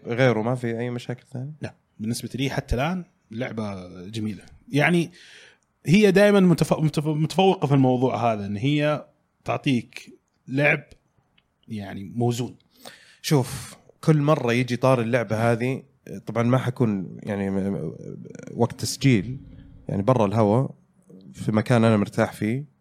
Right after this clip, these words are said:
Speaker 1: أسب اللعبة.
Speaker 2: طبيعي.
Speaker 1: وأسب اللي سووها.
Speaker 2: طبيعي، هذا طبيعي.
Speaker 1: وأسب الساعة اللي لعبت فيها اللعبة.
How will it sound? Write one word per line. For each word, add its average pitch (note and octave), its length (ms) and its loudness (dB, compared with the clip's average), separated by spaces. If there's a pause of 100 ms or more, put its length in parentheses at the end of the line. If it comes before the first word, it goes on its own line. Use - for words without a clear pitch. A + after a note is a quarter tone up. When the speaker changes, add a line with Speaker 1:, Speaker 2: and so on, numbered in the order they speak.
(140)
Speaker 1:
أسب - 280 -2
اللعبة. F#2 400 -8 (880)
Speaker 2:
طبيعي. G3 360 2 (160)
Speaker 1:
وأسب C#3 420 2
اللي C3 140 2
سووها. A#2 520 2 (220)
Speaker 2:
طبيعي، A#3 540 2
هذا A#3 180 2
طبيعي. F3+ 340 2
Speaker 1:
وأسب D#3+ 260 0
الساعة E3+ 300 4
اللي C#3 120 4
لعبت C3+ 240 4
فيها C#3 280 4
اللعبة. G#2 380 4